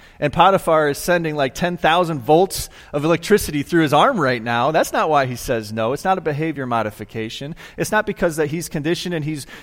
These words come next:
he, he's been in this household for so long that he knows how to deal with these situations and he's using his brain and he's, he's trying to think politically. No, it's none of those reasons. But did you catch it?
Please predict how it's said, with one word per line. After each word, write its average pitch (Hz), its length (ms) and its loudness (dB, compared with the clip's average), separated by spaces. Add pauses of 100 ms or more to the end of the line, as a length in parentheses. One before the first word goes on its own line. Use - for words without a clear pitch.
he, 156 180 0
he's 147 220 0
been 147 220 0
in 170 100 -4
this 160 100 -4
household 170 460 -2
for - 180 -10
so 156 160 -2
long 156 280 0
that 139 160 0
he 143 100 -4
knows 151 180 -4
how 151 160 2
to 139 100 -2
deal 143 280 2
with 170 160 -2
these 151 160 -2
situations 151 680 -2
and 131 120 -4
he's 135 120 -6
using 160 280 -6
his 135 160 -6
brain 165 400 -2 (240)
and 143 100 -2
he's, 143 260 -4 (140)
he's 143 180 -2
trying 165 360 0
to 160 120 -4
think 165 220 -4
politically. 180 560 -2
No, 233 160 0
it's 170 160 -4
none 185 180 0
of 254 60 0
those 151 220 -2
reasons. 139 280 -4
But 135 140 -4
did 160 140 -6
you 170 60 -12
catch 196 260 -6
it? 233 120 -12